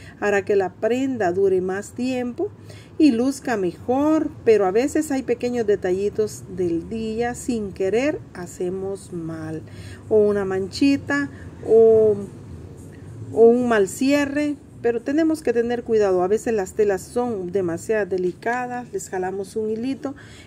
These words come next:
Es allí donde tenemos de que tener cuidado y así cuidar nuestras hermosas blusas dos mil veintiuno y lucirlas de esta manera. ¿Cómo puedes lavar una prenda de esas? Utiliza bien.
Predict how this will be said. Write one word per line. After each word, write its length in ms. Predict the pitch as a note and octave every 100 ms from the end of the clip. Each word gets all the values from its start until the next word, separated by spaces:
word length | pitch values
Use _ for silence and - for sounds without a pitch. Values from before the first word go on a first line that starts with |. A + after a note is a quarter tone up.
| -
Es 180 | C4 C4+
allí 160 | C4
donde 240 | C#4+ B3+ A3
tenemos 560 | A3 A#3 A#3+ A#3+ -
de 80 | A3+
que 160 | A3+ A3
tener 300 | G#3 A3 A#3
cuidado 600 | C4+ C4+ B3 A#3 C4 C#4+
y 160 | - A#3+
así 420 | A3 G#3 - F4 A4+ - - - C4+
cuidar 420 | A#3+ A3 C4+ D#4+
nuestras 420 | B3 - G#3 G#3
hermosas 560 | F#3 F3+ G#3+ G#3+ F#3+ F3+
blusas 520 | G#3+ A3+ A3+ G#3+ G#3
dos 260 | C3 D#3
mil 160 | G#3 G3+
veintiuno 680 | F#3+ F#3 F#3 C4+ D#4+ F#4 F#4 - - - -
y 160 | C5 G4+
lucirlas 460 | D4 C4+ A#3+ A#3
de 200 | G3 F#3
esta 220 | F#3 D#3 F#3
manera. 480 | F3 F3 F3 E3 - - - - -
¿Cómo 260 | F4 G4+ F#4
puedes 260 | C#4 C#4
lavar 440 | C4+ G#3 G3 G#3+ G#3
una 280 | G#3 A#3+ G3+
prenda 360 | F3+ F#3+ F#3+ F#3
de 280 | F#3 G#3 C4+
esas? 280 | C#4+ F4+
Utiliza 580 | D#4 G#3+ A3+ G#3+ A3 A3
bien. 540 | F#3+ G#3+ C#4 E4 E4+